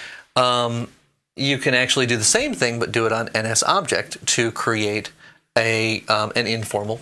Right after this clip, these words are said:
protocol. Um, I'll show you an example of that right here. So here is an informal protocol called my protocol, um, and it's defined as a category on N S object,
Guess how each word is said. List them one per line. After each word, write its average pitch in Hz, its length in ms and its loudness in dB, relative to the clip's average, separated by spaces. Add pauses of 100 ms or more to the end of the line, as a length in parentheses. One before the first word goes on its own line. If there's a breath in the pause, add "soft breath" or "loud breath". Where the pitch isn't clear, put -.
(140)
protocol. - 480 0 (460 loud breath)
Um, 113 360 0
I'll 120 80 4
show 143 160 2
you 120 100 2
an 113 80 2
example 113 400 -2
of 98 60 -8
that 98 180 -6
right - 140 -6
here. - 260 -6 (1000 soft breath)
So 131 260 2
here 202 260 2
is 165 240 2
an 127 140 2
informal 175 460 0
protocol 127 480 0
called 104 260 -4
my 117 240 0
protocol, 98 640 -2 (380 soft breath)
um, 113 440 -2
and 117 220 0
it's 117 220 0
defined 123 500 0
as 123 320 0 (100)
a 120 340 4
category 131 840 0
on 117 220 0
N 113 140 0
S 143 160 2
object, 95 480 -2